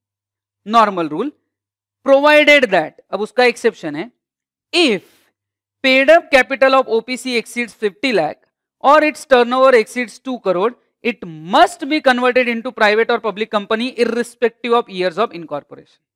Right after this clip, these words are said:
मतलब ये है कि अगर उसका पेड अप कैपिटल पचास लाख से ऊपर जाता है, अगर उसका पेड अप कैपिटल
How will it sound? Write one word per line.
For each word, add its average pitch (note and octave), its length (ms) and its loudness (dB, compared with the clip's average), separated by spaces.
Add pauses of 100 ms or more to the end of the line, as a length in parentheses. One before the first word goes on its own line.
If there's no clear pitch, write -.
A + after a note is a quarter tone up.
(760)
मतलब A3 400 0
ये D3+ 260 -6
है G3+ 420 -4 (160)
कि C4 100 -8
अगर A#3 420 4
उसका A#3+ 340 -2
पेड A3 260 0
अप A3+ 100 -2
कैपिटल G3 540 -2 (280)
पचास A#3+ 420 2
लाख G#3+ 260 2
से B3 160 -4
ऊपर B3 560 0
जाता E3 340 -4
है, C#3+ 200 -12
अगर F#3 240 0
उसका G#3 300 -4
पेड F#3 220 -4
अप F#3+ 100 -4
कैपिटल E3+ 460 -4